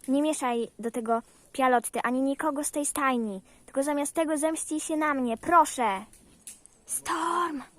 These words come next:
Rosa! Nie rób tego! Ale ja muszę. Kocham cię, Storm. Ja ciebie też.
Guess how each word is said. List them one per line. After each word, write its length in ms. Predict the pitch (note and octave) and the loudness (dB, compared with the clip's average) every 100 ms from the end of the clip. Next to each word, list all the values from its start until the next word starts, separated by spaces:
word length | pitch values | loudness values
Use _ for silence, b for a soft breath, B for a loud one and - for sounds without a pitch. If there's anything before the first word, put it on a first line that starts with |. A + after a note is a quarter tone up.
| D#3 - _ _ _ _ - | -20 -20 _ _ _ _ -4
Rosa! 560 | F4+ A4 - D4+ B3+ - - - - - - - | 0 0 0 -2 -4 -10 -20 -20 -20 -20 -10 0
Nie 260 | E4 F4+ | 2 4
rób 160 | F#4 D#4+ | 2 -2
tego! 440 | D4 C#4+ A#3 G#3+ G#3 - - - - - - | -4 -2 -2 -2 -6 -18 -20 -20 -20 -16 -8
Ale 160 | D4+ | -4
ja 160 | D#4+ E4+ | -4 -2
muszę. 580 | F4 F#4 - C4+ A3 G3+ _ _ - - - - | -2 -4 -6 -8 -8 -12 _ _ -20 -20 -20 -16
Kocham 420 | - G4 F#4 E4+ D#4 | -6 -4 -2 -4 -6
cię, 120 | D4 | -6
Storm. 480 | - B3+ A3+ G#3 G#3 _ - - - - - - | -6 -6 -8 -10 -12 _ -20 -20 -20 -20 -12 -4
Ja 120 | D4+ | -4
ciebie 240 | E4 D#4 | -2 -4
też. 500 | D#4 D#4 C4+ - - | -4 -4 -4 -6 -8